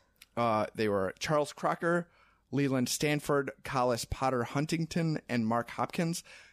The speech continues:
They, according to the articles I read, referred to themselves as the Associates, which is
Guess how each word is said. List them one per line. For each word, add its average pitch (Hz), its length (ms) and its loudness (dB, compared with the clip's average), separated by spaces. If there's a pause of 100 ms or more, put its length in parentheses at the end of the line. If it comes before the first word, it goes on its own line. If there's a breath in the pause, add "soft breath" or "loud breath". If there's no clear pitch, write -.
(100)
They, 147 420 2 (460)
according 190 200 2
to 156 60 -2
the 143 140 2
articles 139 340 0
I 120 60 2
read, 123 440 2 (200)
referred 151 360 -2
to 160 60 -6
themselves 135 640 -2
as 113 240 0 (200)
the 127 200 0
Associates, - 800 -2 (720)
which 127 240 -2
is 123 420 -2